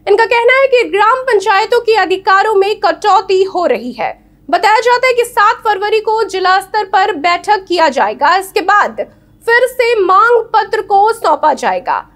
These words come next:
वहीं सरकार को इन्होंने दस फरवरी तक अपनी मांगों पर ध्यान देने का आग्रह किया है। ऐसा नहीं करने पर राज्य भर के मुखिया अनिश्चितकालीन हड़ताल करेंगे।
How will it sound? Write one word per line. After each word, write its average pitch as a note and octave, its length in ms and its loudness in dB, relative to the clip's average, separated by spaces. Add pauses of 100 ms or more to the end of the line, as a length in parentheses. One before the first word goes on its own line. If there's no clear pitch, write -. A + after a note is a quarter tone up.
(280)
वहीं G4+ 240 2
सरकार G#4 560 0
को A4+ 200 -2
इन्होंने G4+ 600 0 (340)
दस A#4+ 380 -2
फरवरी G4+ 420 0 (100)
तक F#4+ 200 0
अपनी E4+ 280 -2
मांगों F#4 640 2
पर A4 300 0
ध्यान F4 420 0
देने G4+ 240 -2
का G4+ 220 2
आग्रह F#4+ 440 0
किया F4 320 0
है। F#3 180 -4 (400)
ऐसा G4 240 -2
नहीं A4+ 220 4
करने B4+ 280 2
पर A#4+ 180 -2
राज्य G#4+ 440 0
भर F4+ 320 -2
के A4+ 220 0
मुखिया G4 500 0 (140)
अनिश्चितकालीन G4+ 1300 0
हड़ताल F4+ 600 0
करेंगे। G#3+ 440 -4